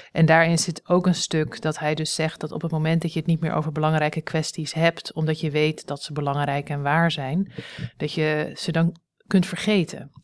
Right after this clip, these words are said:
Dus hij is, of in ieder geval de principiële redenen zijn dan,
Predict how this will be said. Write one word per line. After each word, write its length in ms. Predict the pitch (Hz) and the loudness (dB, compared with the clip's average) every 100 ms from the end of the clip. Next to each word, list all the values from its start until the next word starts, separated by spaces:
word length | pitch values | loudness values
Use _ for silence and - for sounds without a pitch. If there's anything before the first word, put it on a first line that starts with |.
| - - _ | -20 -20 _
Dus 160 | 160 147 | -4 2
hij 280 | 160 165 | 4 4
is, 200 | 165 - - | 2 -2 -6
of 160 | 160 - | -10 -2
in 60 | |
ieder 140 | 170 170 | 0 0
geval 160 | - 165 | 0 -2
de 80 | |
principiële 560 | 160 170 165 - 180 170 | 2 2 2 2 4 4
redenen 540 | 160 165 185 170 160 | 6 6 6 4 2
zijn 220 | 156 165 156 | 2 0 0
dan, 220 | 156 | 0